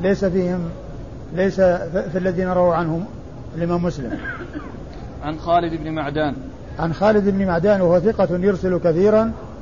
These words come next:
Speaker 1: وحديثه أخرجه أصحاب الكتب الستة.
Speaker 2: عن المقدام.
Speaker 1: عن المقدام بن معدي كرب رضي الله تعالى عنه، صاحب رسول الله صلى الله عليه وسلم، وحديثه أخرجه
Speaker 2: البخاري وأصحاب السنن الأربعة.
Speaker 1: البخاري وأصحاب السنن الأربعة،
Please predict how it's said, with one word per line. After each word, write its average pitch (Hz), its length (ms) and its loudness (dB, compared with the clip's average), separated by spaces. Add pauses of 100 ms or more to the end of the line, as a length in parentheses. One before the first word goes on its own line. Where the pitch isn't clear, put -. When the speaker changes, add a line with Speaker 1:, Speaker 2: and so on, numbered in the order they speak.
(220)
Speaker 1:
وحديثه 185 760 2
أخرجه 185 440 4
أصحاب 180 240 0
الكتب 170 260 -2
الستة. 151 380 -6 (840)
Speaker 2:
عن 156 100 -6
المقدام. 160 340 -4
Speaker 1:
عن 170 120 2
المقدام 190 720 2
بن 180 240 -4
معدي 165 320 -2
كرب 196 320 2 (600)
رضي 170 180 2
الله 175 220 4
تعالى 165 240 0
عنه، 196 80 -2
صاحب 180 320 0
رسول 170 320 0
الله 175 300 2 (560)
صلى 170 140 0
الله 170 160 2
عليه 165 140 4
وسلم، 202 380 2 (400)
وحديثه 156 480 0
أخرجه 165 400 0 (520)
Speaker 2:
البخاري 160 480 -2
وأصحاب 151 300 -4
السنن 147 280 -8
الأربعة. 131 460 -4
Speaker 1:
البخاري 190 500 4
وأصحاب 185 460 4
السنن 196 240 -2
الأربعة، 170 480 0